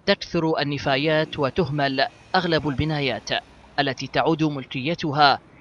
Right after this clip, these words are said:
للحكومة المحلية، هذا فضلًا عن حدائقه التي أصبحت عبارة عن مكان شبه مهمل، بعد أن كان متنفسًا للعوائل البغدادية.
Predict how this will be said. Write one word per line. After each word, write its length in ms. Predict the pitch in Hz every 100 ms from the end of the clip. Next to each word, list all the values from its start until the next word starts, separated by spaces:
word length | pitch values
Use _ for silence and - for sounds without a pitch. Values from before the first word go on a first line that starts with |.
| -
للحكومة 500 | 151 208 - 180 156
المحلية، 800 | 170 131 160 - 175 156 107 98 - - -
هذا 280 | 151 131 127
فضلًا 420 | 147 170 147 143
عن 140 | 131 123
حدائقه 840 | 139 131 139 175 180 147 151 117 - - 151
التي 360 | 156 170 -
أصبحت 500 | 214 160 160 165 151
عبارة 400 | 127 139 196 175
عن 260 | 160 135 131
مكان 580 | 127 190 170 147 139 135 _ _ -
شبه 440 | - 180 131 139
مهمل، 520 | 139 131 123 107 104 - _ _ -
بعد 240 | 147 127 123
أن 220 | - 135
كان 440 | - 185 160 143
متنفسًا 840 | 131 131 139 170 - 160 151 135 131 - _ - - 143
للعوائل 600 | 143 110 123 156 147 135
البغدادية. 960 | 123 143 170 175 165 147 123 110 101